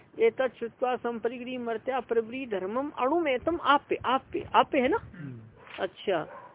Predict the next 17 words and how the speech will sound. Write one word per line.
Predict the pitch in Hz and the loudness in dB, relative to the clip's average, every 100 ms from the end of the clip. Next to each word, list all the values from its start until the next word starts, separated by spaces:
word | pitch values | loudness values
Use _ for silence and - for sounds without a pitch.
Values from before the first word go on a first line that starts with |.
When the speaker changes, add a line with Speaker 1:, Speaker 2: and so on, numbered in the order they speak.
| - | -4
Speaker 1:
और | 202 | 0
मोदते | 208 233 240 240 285 | 4 4 4 4 4
ब्रह्मा | 240 240 226 254 | 4 0 -2 -2
नोरूप | 247 247 277 254 | 0 0 0 -2
आनंद | 247 262 | -2 -2
वाला | 269 262 269 | 0 2 4
होता | 226 220 254 | 2 2 -2
है। | 285 302 _ _ _ | -4 -8 _ _ _
फिर | - 196 | -6 -4
देवम | 208 285 370 | 0 2 4
मत्वा, | 320 - 208 - - - _ - - _ _ _ _ _ - - - - | 2 0 0 -2 -4 -18 _ -20 -20 _ _ _ _ _ -20 -20 -6 4
तो | 226 220 | 6 6
अब | 220 247 247 | 4 2 0
यहाँ | 254 240 | 0 0
पर | 226 233 | 2 0
देवम | 196 226 269 262 | 6 6 6 2
मत्वा | 254 - 254 247 | -4 -2 -2 -2